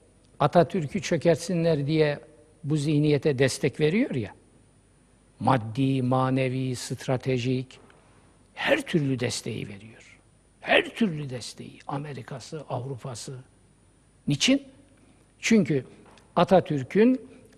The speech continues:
anti-emperyalist, zulme karşı, sömürüye karşı ruhu,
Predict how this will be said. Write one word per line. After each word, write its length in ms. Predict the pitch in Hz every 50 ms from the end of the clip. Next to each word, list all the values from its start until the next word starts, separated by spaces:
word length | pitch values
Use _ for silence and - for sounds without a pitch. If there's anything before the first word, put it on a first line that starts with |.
| _ -
anti-emperyalist, 1200 | 220 233 220 165 - 180 151 143 151 143 131 143 139 135 135 135 127 135 165 220 - - - - - _ _ _ _
zulme 460 | - 147 147 190 190 180 180 185 180
karşı, 400 | - - 151 143 135 - - 214
sömürüye 500 | - - 185 170 170 170 165 190 202 196
karşı 520 | 143 - 151 139 123 113 - - 139 123 110 - - - -
ruhu, 600 | 135 120 156 185 185 147 104 123 175 220 254 269